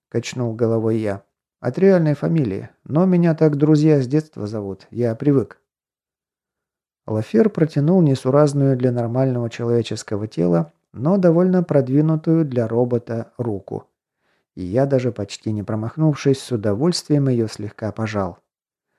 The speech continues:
Это рекомендуют первое время делать, не прилагать усилий. Всем. Силы в механических руках немерено. Легко что-нибудь сломать с непривычки.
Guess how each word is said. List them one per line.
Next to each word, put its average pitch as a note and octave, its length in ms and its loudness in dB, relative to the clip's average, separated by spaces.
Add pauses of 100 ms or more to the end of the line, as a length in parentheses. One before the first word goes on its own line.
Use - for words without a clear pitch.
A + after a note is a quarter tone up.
(380)
Это E3+ 340 0
рекомендуют E3 680 4
первое C3+ 380 4
время B2+ 300 2
делать, G2+ 580 -4
не B2 140 -4
прилагать B2+ 560 0
усилий. G2 520 -8 (280)
Всем. F2+ 340 -6 (720)
Силы C#3 500 2
в D3+ 60 0
механических D3 760 0
руках C3+ 640 -2
немерено. G2+ 680 -8 (600)
Легко E3+ 360 2
что-нибудь C#3+ 600 -2
сломать C#3 420 0
с - 80 -18
непривычки. A2+ 600 -6